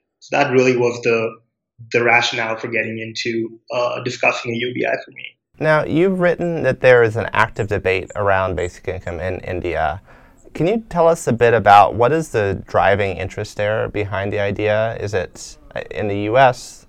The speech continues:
Speaker 2: oftentimes automation is, is brought up as a reason for people to become interested. And there are people who explore it for other reasons here as well, looking at the anti-poverty and equity value of the, that the policy might bring.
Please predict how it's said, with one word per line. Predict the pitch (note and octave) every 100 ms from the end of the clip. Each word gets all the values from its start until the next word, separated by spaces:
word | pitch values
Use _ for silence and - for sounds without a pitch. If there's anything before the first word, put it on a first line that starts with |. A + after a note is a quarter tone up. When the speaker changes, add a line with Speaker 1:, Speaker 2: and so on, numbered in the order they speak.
| -
Speaker 2:
oftentimes | G2 - G2 G2+ F#2
automation | - F#2+ F#2+ A2+ B2 B2 G2
is, | F#2 F2 -
is | G2
brought | - F#2 F2
up | F2 E2+
as | F2+ E2 - -
a | G2+
reason | F#2 F#2 F#2
for | F2+ -
people | F#2+ F#2 F#2
to | F2
become | F#2 F#2+ -
interested. | - F#2+ - F2+ E2+ E2 - - - - - -
And | - F#2+ F#2 F#2
there | A2
are | B2+ C#3
people | C3 A#2+ G#2
who | G#2+
explore | G2 - - F#2
it | F2 - -
for | F#2+ F2+ - - - -
other | - F2+
reasons | F2 F2+ F2 F2 E2+
here | - E2+
as | F#2
well, | D#3 E3 D3+
looking | A2+ G2+ F#2
at | F2 -
the | F2 E2 -
anti-poverty | F2 F2 E2+ F2+ F2 E2 E2+
and | E2 -
equity | B2 - F#2 F2 F2 F2 - - _
value | - F2 F2 F2 E2+ E2
of | E2+ E2+ -
the, | - E2+ -
that | G2
the | E2
policy | F#2 E2+ -
might | F2 E2
bring. | - E2 E2